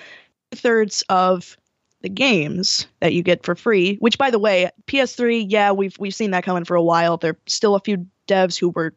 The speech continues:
doing P S three releases. Arc System Works was a pretty, uh, it's pretty stubborn, uh, hat in that ring. And then, uh, you know what? I know, I know the Vita is, you know, it's always been doomed. I'm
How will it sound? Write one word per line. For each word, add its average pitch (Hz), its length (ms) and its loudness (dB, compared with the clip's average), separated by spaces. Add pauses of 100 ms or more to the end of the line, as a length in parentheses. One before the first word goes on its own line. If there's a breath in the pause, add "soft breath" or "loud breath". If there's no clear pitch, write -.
(100)
doing 196 280 2
P 202 200 0
S 190 160 0
three 190 180 0
releases. 180 760 -2 (100)
Arc 175 160 0
System 175 320 -4
Works 190 280 0
was 196 120 0
a 190 60 -4
pretty, 180 420 0 (800 loud breath)
uh, 165 400 2 (880)
it's - 80 -14
pretty 214 160 0
stubborn, 196 720 0
uh, 180 400 0 (500)
hat 180 220 0
in 190 80 -2
that 185 180 -2
ring. 196 380 -2
And 170 260 -4
then, 175 300 -2
uh, 170 160 0
you 214 220 0
know 220 140 2
what? 214 360 0
I 202 120 0
know, 175 420 -2
I 196 80 -4
know 202 160 2
the 180 100 -4
Vita - 420 -6
is, - 540 0
you - 140 -6
know, 98 360 -4
it's 220 200 2
always 185 340 4
been 147 220 -6
doomed. 156 340 -8
I'm 175 340 -2